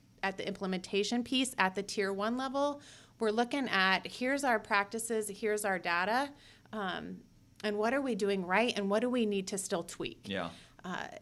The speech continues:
Speaker 1: and we're, we're also getting more detailed into the specifics of the framework. And so we're looking at our classroom management, we're looking at strategies that we're utilizing,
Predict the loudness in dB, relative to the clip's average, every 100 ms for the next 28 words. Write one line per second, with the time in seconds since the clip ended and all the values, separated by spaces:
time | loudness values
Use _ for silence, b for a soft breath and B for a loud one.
0 | -4 0 4 4 2 6 6 6 4 0
1 | 4 2 2 0 0 0 0 2 2 0
2 | -2 -8 -20 -20 -20 -20 -20 -20 -10 -4
3 | -2 -2 2 4 2 2 -4 -2 -4 -4
4 | -4 -4 -6 -4 -6 -2 -2 0 -2 -4
5 | -4 -4 -2 -8 -8 -12 -10 -10 -10 -12
6 | B B -6 -2 0 0 0 0 0 2
7 | 2 2 -2 -2 -4 -6 -4 -4 -6 -4
8 | -4 -4 -6 B B -2 0 0 0 0
9 | 0 -2 0 0 0 -4 -6 -4 -4 -4
10 | -6 -6 -4 -2 -2 -2 -2 -2